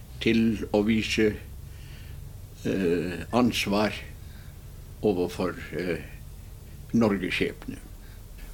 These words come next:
Og i det synes jeg var en god tale. Eh, for, eh,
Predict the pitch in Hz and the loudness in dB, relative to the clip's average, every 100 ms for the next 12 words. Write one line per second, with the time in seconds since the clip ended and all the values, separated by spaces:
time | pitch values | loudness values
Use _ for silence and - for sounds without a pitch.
0 | - - - - - - 98 82 98 - | -6 0 2 4 2 2 2 4 4 6
1 | 104 92 92 92 95 95 98 127 151 - | 4 6 4 4 4 4 4 4 4 4
2 | - 143 98 95 - - - - - - | 4 6 6 2 -4 -14 -14 -12 -12 -12
3 | - - 78 - 92 87 92 90 | -12 -6 -6 -2 0 2 2 0